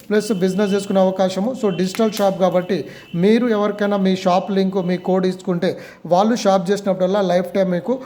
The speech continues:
ఫిఫ్టీన్ to ట్వంటీ త్రీ పర్సెంట్ వస్తుంది. So, ఇవే ప్రోడక్ట్స్ కాకుండా మీకు మల్టీ బ్రాండ్స్ అనేది రాబోతు-, రాబోతున్నాయి రాబోయే రోజుల్లో. So, Amazon, Flipkart మాదిరిగా అన్ని రకాల బ్రాండ్స్ వస్తుంది. ఇక్కడ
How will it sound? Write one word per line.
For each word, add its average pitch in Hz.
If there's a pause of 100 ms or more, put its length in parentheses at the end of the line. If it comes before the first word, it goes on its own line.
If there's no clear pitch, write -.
(200)
ఫిఫ్టీన్ 196
to 226
ట్వంటీ 190
త్రీ 190
పర్సెంట్ 185
వస్తుంది. 185
So, -
ఇవే 185
ప్రోడక్ట్స్ 202
కాకుండా 190
మీకు 196
మల్టీ 185
బ్రాండ్స్ 196
అనేది 180
రాబోతు-, 165
రాబోతున్నాయి 170 (220)
రాబోయే 165 (120)
రోజుల్లో. 139 (320)
So, 170
Amazon, 208
Flipkart 190
మాదిరిగా 175
అన్ని 214
రకాల 196
బ్రాండ్స్ 180
వస్తుంది. 180
ఇక్కడ -